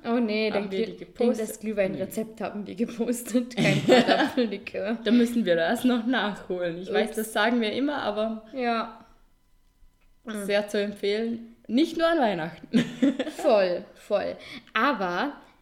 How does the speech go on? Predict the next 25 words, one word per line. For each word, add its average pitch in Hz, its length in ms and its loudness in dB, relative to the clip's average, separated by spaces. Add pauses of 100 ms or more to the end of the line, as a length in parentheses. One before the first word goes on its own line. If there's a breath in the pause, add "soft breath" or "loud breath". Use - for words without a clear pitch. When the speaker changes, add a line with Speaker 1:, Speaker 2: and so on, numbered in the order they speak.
(120)
Speaker 1:
wir 233 240 4
haben 202 380 -2
auf 202 280 -8
der 190 160 -10
Hütte 226 280 -6
natürlich 202 400 -6
nicht 294 320 0
nur 269 140 0
getrunken, 233 680 -6
wir 240 140 -2
haben 220 300 -2
auch 226 200 -8
brav 190 400 -6 (680)
gearbeitet, 226 960 2
ja, 185 240 -2
unter 202 180 -8
Anführungszeichen. 220 920 -4
Speaker 2:
Der 233 200 -4
eine 294 300 2
oder 269 140 2
andere 233 260 0
hat's 226 160 -2
vielleicht 240 440 -2
schon 330 140 0
gesehen, 226 480 2